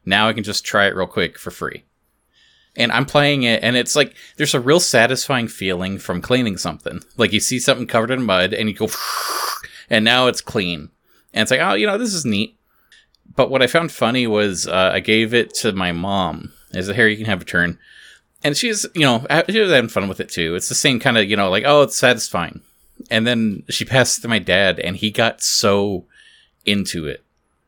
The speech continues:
And I think he, he lost, like, an hour. Like, he practically, like, did the whole game. Like, he was just, like,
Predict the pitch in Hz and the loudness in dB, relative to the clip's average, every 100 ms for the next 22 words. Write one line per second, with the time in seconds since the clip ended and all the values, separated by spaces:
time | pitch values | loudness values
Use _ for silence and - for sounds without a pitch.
0 | _ _ _ _ 104 98 - 131 123 156 | _ _ _ _ 0 2 2 -2 -4 -4
1 | 104 - - 98 113 98 104 - 113 101 | -6 -8 -12 -4 0 2 2 2 -2 0
2 | 92 - 80 87 80 76 78 98 113 107 | -2 -2 -2 0 -2 -4 -6 -4 0 0
3 | 110 - 95 90 82 92 85 87 90 82 | 0 -4 -2 -2 -4 -6 -6 -6 -6 -6
4 | 82 85 82 78 95 95 85 87 - 82 | -4 -4 -4 -6 -6 -6 -6 -6 -4 -4